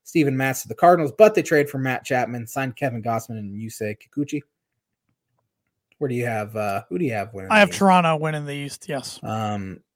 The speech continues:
Speaker 1: that, that offense should mash. Uh, the bullpen's still kind of a question mark, but that starting rotation should be really good.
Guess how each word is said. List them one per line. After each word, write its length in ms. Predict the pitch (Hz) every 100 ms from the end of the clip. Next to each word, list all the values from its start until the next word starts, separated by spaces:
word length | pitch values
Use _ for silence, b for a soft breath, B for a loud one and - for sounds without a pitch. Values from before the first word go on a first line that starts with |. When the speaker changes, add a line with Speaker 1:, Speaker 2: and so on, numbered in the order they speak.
| 123
Speaker 1:
that, 320 | 170 185 151
that 160 | 185 160
offense 480 | 151 151 156 135
should 320 | - - 131 117
mash. 720 | 123 131 131 131 - - -
Uh, 240 | 117 120
the 100 | 110
bullpen's 540 | 107 160 175 190 165 156
still 320 | 156 143 139
kind 220 | - 147
of 60 | 123
a 40 |
question 380 | - 135 - 120
mark, 260 | 123 120
but 160 | - 110
that 160 | 127 117
starting 300 | 127 117 107
rotation 400 | 98 - 104 101
should 160 | - 110
be 100 | 90
really 320 | 101 104 90
good. 380 | 101 90 90